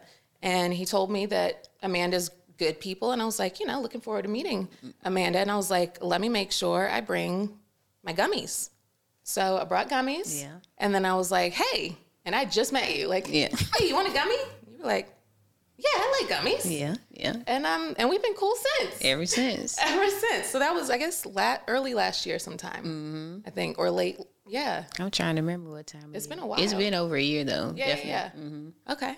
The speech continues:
Speaker 1: Yay.
Speaker 2: Yeah.
Speaker 1: And then after that, um,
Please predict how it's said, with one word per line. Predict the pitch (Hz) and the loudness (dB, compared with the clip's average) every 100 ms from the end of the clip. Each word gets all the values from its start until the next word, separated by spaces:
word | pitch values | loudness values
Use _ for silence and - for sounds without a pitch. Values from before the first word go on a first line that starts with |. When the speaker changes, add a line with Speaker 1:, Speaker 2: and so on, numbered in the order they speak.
| - _ _ - | -12 _ _ -18
Speaker 1:
Yay. | 247 285 339 - - 226 - | -14 -10 -6 -4 -6 -10 -14
Speaker 2:
Yeah. | 247 180 202 | -20 -20 -6
Speaker 1:
And | - 208 | 0 2
then | 196 | 2
after | 180 196 - 247 202 | 4 2 2 0 2
that, | 190 175 190 196 - - 196 | 2 4 2 -2 -4 -6 -2
um, | 185 185 185 185 180 | 0 0 0 -2 -4